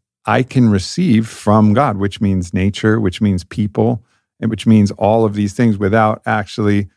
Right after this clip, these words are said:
holding that grievance to life, g-,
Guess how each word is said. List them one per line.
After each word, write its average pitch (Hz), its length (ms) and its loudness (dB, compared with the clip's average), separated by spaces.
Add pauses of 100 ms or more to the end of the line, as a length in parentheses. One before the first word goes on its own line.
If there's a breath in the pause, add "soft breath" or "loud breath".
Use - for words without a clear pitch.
(180)
holding 120 440 0
that 101 240 -4
grievance 104 720 -4
to - 100 -8
life, 92 640 -2
g-, - 80 -16